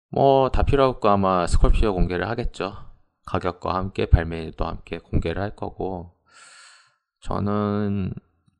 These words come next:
가격을 어떻게 하냐에 따라서 올해 마이크로소프트의 행보가 결정이 될 것 같아요. 사실 제가 이쓰리 관련돼가지고 정리 대본을 써야 하는데 아직도 못 쓰고 있어요.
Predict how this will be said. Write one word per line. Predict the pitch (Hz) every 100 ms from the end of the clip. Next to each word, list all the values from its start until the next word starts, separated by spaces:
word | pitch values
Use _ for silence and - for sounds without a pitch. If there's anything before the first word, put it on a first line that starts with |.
| _
가격을 | - 95 113 113 107 _ - 107
어떻게 | 90 - 107 - 107 101
하냐에 | 104 113 110 101 -
따라서 | 107 107 101 - 95 92 90 87 -
올해 | - - 90 85 82 82
마이크로소프트의 | 85 82 - - 90 - - - 87 85
행보가 | 104 110 107 98
결정이 | 85 87 - 85 82
될 | -
것 | - 87
같아요. | 82 - 90 87 - _ -
사실 | 104 107 98
제가 | 92 87 87
이쓰리 | 95 - 110 92
관련돼가지고 | 87 92 87 90 87 82 - 80 80 - _ _ _ _ _ _ _ -
정리 | 85 87 90 90 85 85
대본을 | - 82 82 82
써야 | - 113 113
하는데 | 95 80 87 90 - _ _ _ _ _ _
아직도 | - - -
못 | - 98
쓰고 | - 92
있어요. | 87 - 82 82 80